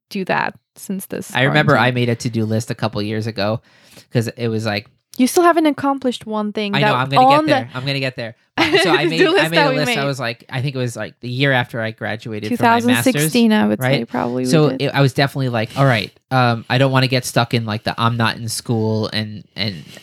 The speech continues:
Speaker 2: and what's my
Speaker 1: <laughs>
Speaker 2: aim' kind of thing." So I was, like, starting to commit more to Baroque trumpet, and I was like, "Okay, that's a, that's, um, ma-, ma-, make sure I, like,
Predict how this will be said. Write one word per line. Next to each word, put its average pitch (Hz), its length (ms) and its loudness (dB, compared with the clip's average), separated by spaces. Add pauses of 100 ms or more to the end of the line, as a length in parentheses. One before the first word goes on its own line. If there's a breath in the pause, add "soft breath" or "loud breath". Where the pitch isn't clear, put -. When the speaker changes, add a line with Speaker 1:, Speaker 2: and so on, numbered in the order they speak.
Speaker 2:
and 113 120 -10
what's 123 240 2
my 113 180 0
Speaker 1:
<laughs> - 40 -8
Speaker 2:
aim' 170 260 2
kind 120 220 0
of 107 80 -4
thing." 113 200 -4
So 120 140 0
I - 20 4
was, 120 120 2
like, 117 200 0 (560 soft breath)
starting 120 440 0
to 127 60 2
commit 123 280 0
more 117 240 2
to 113 280 2
Baroque 117 340 0
trumpet, 117 460 2
and 101 80 -2
I 107 40 -4
was 107 120 -6
like, 120 100 -6
"Okay, 113 300 0
that's 113 240 2
a, 110 280 2
that's, 113 340 0
um, 90 340 -4
ma-, 120 100 0
ma-, 113 220 -6
make 117 180 -2
sure 113 140 2
I, 107 100 2
like, 95 200 0